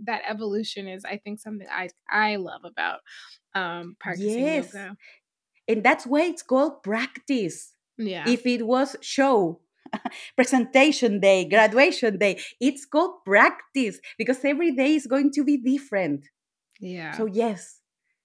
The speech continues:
Speaker 1: Yeah.
Speaker 2: In my opinion, there's no such thing as being good or bad at yoga. Mm.
Speaker 1: Mm-hmm.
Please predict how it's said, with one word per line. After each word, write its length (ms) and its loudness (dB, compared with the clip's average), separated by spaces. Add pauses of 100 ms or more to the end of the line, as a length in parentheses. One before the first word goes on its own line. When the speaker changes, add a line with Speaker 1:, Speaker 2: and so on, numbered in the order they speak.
(140)
Speaker 1:
Yeah. 360 -8
Speaker 2:
In 140 2
my 80 6
opinion, 560 6
there's 300 2
no 500 2
such 480 -2
thing 180 4
as 140 -2
being 300 0
good 360 2
or 140 2
bad 300 2
at 180 -4
yoga. 320 -4 (260)
Mm. 160 -6
Speaker 1:
Mm-hmm. 460 -8